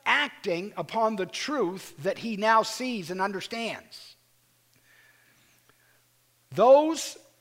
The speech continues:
whose lives and actions testify of the worth and effect of faith, and whose faith received, amen, received a witness in the Scripture.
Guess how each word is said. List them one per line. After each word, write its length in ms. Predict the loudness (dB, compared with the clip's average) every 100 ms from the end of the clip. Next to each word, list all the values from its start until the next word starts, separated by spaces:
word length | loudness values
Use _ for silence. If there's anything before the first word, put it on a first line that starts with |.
| _ _
whose 320 | -10 -8 -6 -2
lives 720 | 4 6 6 6 4 2 -8
and 200 | -8 -8
actions 840 | -2 0 0 -4 -6 -6 -6 -10 -14
testify 1000 | -6 -2 -2 -4 -6 -6 -4 -6 -4 -4 -4
of 180 | -4 -2
the 100 | -2
worth 600 | 0 2 4 4 2 -10 -8
and 160 | -6
effect 560 | -6 -6 -2 0 0 -2
of 160 | -6 -6
faith, 840 | -4 0 0 -2 -12 -16 -20 _ _ _ _ _ -20 -20 -16 -6
and 160 | -4
whose 260 | -2 -4 -6
faith 680 | -2 4 4 4 -4 -10 -20 _ _ _
received, 1120 | -8 -6 -6 -8 -8 -4 -4 -4 -10 -18 -20 -20 -20 _ _ _
amen, 640 | -8 -2 4 6 6 2 -6 -16 -20 -20
received 720 | -8 -6 -4 -6 -4 -4 -6 -4
a 340 | 0 0 -2 -8 -18
witness 840 | -8 -2 -2 -2 -10 -10 -10 -12 -8
in 140 | -6
the 80 | -6
Scripture. 600 | -4 0 0 -2 -8 -10